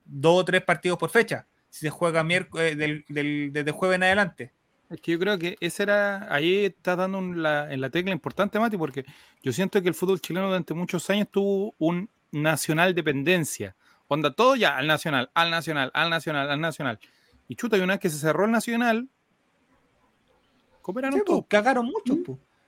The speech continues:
Speaker 1: Pero se cierra por un tema evidentemente que se había que hacer, porque la, eh, Chile estaba comprometido a realizar un evento deportivo enorme, que esa weá obviamente se cerraba, eso estaba claro, pero cuando se volvió a habilitar, ni siquiera fue habilitado para lo que está hecho el estadio,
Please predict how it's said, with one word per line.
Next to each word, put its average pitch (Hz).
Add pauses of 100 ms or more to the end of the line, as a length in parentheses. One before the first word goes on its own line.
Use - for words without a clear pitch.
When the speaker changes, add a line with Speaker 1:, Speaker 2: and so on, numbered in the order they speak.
(280)
Speaker 1:
Pero 160
se 185
cierra 262
por 170
un 180
tema 208
evidentemente 196
que 165
se -
había 165
que 175
hacer, 170
porque 127
la, 127
eh, 123
Chile 190
estaba 160
comprometido 147
a 170
realizar 160
un 160
evento 156
deportivo 143
enorme, 180 (1120)
que 165
esa 170
weá 165
obviamente 185
se 180
cerraba, 170
eso 151
estaba 147
claro, 175 (520)
pero 135
cuando 143
se 156
volvió 143
a -
habilitar, 247 (380)
ni 160
siquiera 202
fue 240
habilitado 214
para 214
lo 190
que 180
está 196
hecho 247
el 220
estadio, 277